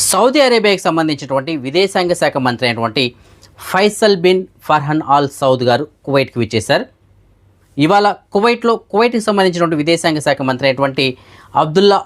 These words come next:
ఆల్ యహియా గారు ఎవరైతే ఉన్నారో ఆయన, అలాగే సౌదీ అరేబియాకి సంబంధించిన విదేశాంగ శాఖ మంత్రి, వీళ్ళ మధ్య చర్చలు అయితే కొన్ని జరిగాయి. ఈ చర్చల్లో భాగంగా ముఖ్యంగా ఒక మూడు అవగాహన ఒప్పందాలపైన సైన్ కూడా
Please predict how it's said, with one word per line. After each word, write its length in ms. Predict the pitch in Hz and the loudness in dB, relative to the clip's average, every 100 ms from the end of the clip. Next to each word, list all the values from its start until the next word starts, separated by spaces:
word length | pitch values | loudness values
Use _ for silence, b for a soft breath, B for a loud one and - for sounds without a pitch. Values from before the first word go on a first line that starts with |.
| 147 | 2
ఆల్ 200 | 151 139 - 123 127 | 2 0 -4 -8 -4
యహియా 360 | 127 - 156 147 | -4 -2 0 2
గారు 120 | 135 120 | 2 2
ఎవరైతే 260 | 120 113 | 0 -2
ఉన్నారో 220 | 120 120 123 135 | 0 0 0 0
ఆయన, 280 | 143 156 | 0 2
అలాగే 300 | 180 160 156 | 2 2 0
సౌదీ 260 | 143 139 135 | 0 0 2
అరేబియాకి 260 | 131 123 120 | 2 0 0
సంబంధించిన 340 | 117 117 113 117 | -2 -4 -6 -2
విదేశాంగ 320 | 120 117 113 | 0 0 -2
శాఖ 240 | 107 110 113 | -2 -4 -4
మంత్రి, 220 | 107 127 117 | -6 -2 -2
వీళ్ళ 120 | 113 113 | 0 -2
మధ్య 120 | 107 | -2
చర్చలు 320 | 120 127 147 | -2 -2 -2
అయితే 160 | 127 127 | -2 -2
కొన్ని 180 | 123 113 | -2 0
జరిగాయి. 240 | 127 185 B B B B B | 0 -2 B B B B B
ఈ 160 | 180 220 | 2 2
చర్చల్లో 260 | 208 196 185 | 2 2 2
భాగంగా 360 | 160 156 180 247 _ _ _ _ _ - | 2 0 -2 -4 _ _ _ _ _ -4
ముఖ్యంగా 420 | 196 214 247 240 165 | -2 2 2 2 2
ఒక 100 | 170 | 0
మూడు 480 | 160 147 196 254 165 - _ - | 0 4 4 4 2 -2 _ -2
అవగాహన 380 | 143 151 156 151 | 0 2 2 2
ఒప్పందాలపైన 640 | 131 143 135 127 127 127 | 0 0 0 0 0 -2
సైన్ 300 | 120 131 127 | -4 -4 -2
కూడా 100 | 123 | -2